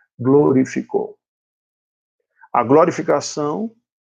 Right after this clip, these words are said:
é a bênção que nós aguardamos, que vai ser tratada depois no catecismo como as bênçãos futuras. É o estado de conformação final,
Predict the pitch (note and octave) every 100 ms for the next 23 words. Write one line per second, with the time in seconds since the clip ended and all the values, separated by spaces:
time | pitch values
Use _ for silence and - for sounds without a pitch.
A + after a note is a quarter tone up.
0 | _ _ _ _ D3 C3+ C3+ B2 D#3 G3
1 | F#3 F#3+ E3 D3+ D3+ D#3 E3 E3+ D3+ D#3
2 | C#3 - D#3+ G#3+ A3 G#3+ - F#3 F#3 F#3+
3 | - C3+ C3+ - A2 A#2 - B2 A#2+ B2
4 | C#3 D#3 C#3 B2+ A2+ B2+ B2+ B2+ D3 -
5 | - F3 - B2+ A#2 - - - _ _
6 | _ _ _ _ - C3+ C#3+ D3 - E3+
7 | F#3 F#3 E3 E3+ E3+ D#3+ D3 D3 C#3 -
8 | D#3+ D#3 - E3 D3 A#2 A2+ A#2